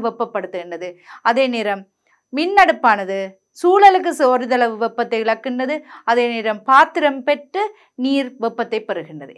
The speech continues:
எனவே அது விரைவாக கொதிப்பது எதுவாக இருக்கின்றது? மின் அமிழ்த்தி வெப்பமாக்கினால் வழங்கப்படுவது விரைவாக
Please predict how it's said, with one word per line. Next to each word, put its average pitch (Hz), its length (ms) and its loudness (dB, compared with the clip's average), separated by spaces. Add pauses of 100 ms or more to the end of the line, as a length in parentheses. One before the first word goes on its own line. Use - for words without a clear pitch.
எனவே 190 220 -10 (380)
அது 196 180 -4 (160)
விரைவாக 208 560 -2
கொதிப்பது 180 440 -8 (420)
எதுவாக 202 320 -2 (120)
இருக்கின்றது? 165 480 -14 (500)
மின் 214 280 -8 (480)
அமிழ்த்தி 254 480 -4
வெப்பமாக்கினால் 185 760 -8
வழங்கப்படுவது 165 680 -8 (760)
விரைவாக 226 520 0